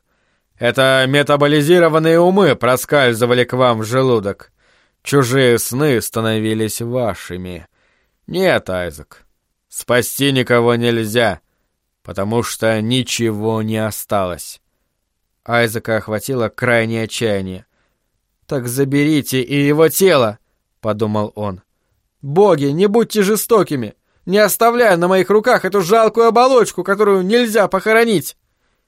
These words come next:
«Как убить мотылька?» спросил он. Вермишинг очень медленно растянул в улыбке губы.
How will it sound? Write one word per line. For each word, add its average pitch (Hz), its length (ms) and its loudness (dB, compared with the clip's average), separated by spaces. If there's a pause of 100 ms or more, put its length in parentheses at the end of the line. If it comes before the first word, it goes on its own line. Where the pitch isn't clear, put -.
(500)
«Как 135 380 -2
убить 123 400 -2
мотылька?» 127 720 -2 (440)
спросил 104 640 -6
он. 95 240 -12 (720)
Вермишинг 160 720 -2
очень 143 300 -2
медленно 160 640 2
растянул 143 560 0
в 131 80 -4
улыбке 127 420 -2
губы. 98 400 -8